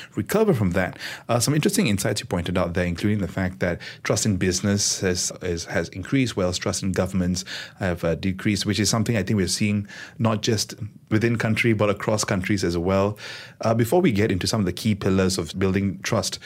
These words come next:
uh, Pauline, I'm quite curious, 'cause given how trust has evolved over time, uh, in relation to the awards, how has the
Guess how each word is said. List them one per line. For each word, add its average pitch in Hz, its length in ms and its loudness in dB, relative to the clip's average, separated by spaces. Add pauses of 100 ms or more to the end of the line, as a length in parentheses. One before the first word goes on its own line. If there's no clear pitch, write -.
(300)
uh, 92 100 0
Pauline, 98 240 2
I'm 156 160 2
quite - 280 0
curious, 95 380 2
'cause - 220 -2
given 139 280 2
how 117 180 2
trust 110 240 -2
has 92 80 2
evolved 92 500 2
over 85 200 0
time, 87 440 -2 (500)
uh, 104 40 2
in 104 260 2
relation 110 360 4
to 131 100 2
the 95 220 0
awards, 92 580 2 (460)
how 156 240 2
has 143 220 2
the 104 200 0